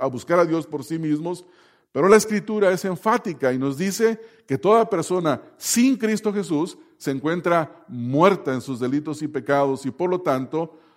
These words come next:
así como un muerto físicamente no se puede comunicar con los vivos, así tampoco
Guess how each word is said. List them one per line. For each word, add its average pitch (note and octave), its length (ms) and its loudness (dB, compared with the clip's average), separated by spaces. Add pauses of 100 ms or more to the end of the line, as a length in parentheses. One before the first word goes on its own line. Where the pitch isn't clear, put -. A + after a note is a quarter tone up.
(100)
así D#3 280 -8
como F3+ 260 4
un F#3 160 2
muerto E3+ 800 0
físicamente D3+ 1000 0 (120)
no D3+ 200 -2
se E3+ 100 -2
puede D#3+ 260 -4
comunicar D3 540 0
con E3+ 140 -4
los D3+ 120 -4
vivos, C3 520 -4 (480)
así F#3 280 -4
tampoco F#3+ 880 0